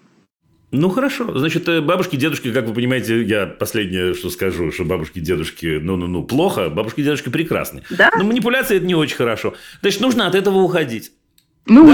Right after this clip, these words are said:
Speaker 2: улетели
Speaker 1: нужно от этого
Speaker 2: прям,
Speaker 1: уходить.
Speaker 2: улетели прям, поэтому
Speaker 1: Ну,
Speaker 2: должно
Speaker 1: улетели, молодцы,
Speaker 2: Да.
Speaker 1: да, но я расскажу вам еще, как от этого можно уходить очень-очень простым, э, способом, используя вашу ситуацию. Вот слушайте, он приходит к вам, например,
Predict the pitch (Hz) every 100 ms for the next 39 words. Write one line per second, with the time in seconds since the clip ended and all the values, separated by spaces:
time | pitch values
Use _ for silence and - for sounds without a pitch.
0 | 247 - 349 403 285 156 170 143 120 101
1 | 82 226 233 302 320 269 220 180 165 180
2 | 185 202 196 185 202 220 - 233 311 339
3 | 233 190 160 90 - 101 160 208 131 156
4 | 190 170 151 185 185 185 208 208 202 269
5 | 233 185 170 180 175 165 147 160 - 147
6 | 175 196 156 156 143 139 113 - 127 123
7 | 110 107 - 170 190 160 123 120 - 175
8 | 170 135 113 127 117 - 90 90 65 -
9 | 67 - - - - - 233 247 196 -
10 | 156 160 196 240 247 - 135 90 78 -
11 | 123 131 127 104 73